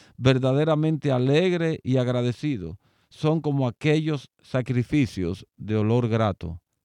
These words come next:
a Jehová que hablamos hace unos días atrás.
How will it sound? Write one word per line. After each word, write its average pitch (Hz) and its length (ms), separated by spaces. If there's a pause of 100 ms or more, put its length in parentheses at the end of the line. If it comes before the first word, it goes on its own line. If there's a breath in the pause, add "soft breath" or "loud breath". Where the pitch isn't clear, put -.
(100)
a 98 140
Jehová 98 540 (500)
que 110 100
hablamos 101 580 (1000)
hace 104 180
unos 101 220
días 95 260
atrás. 92 400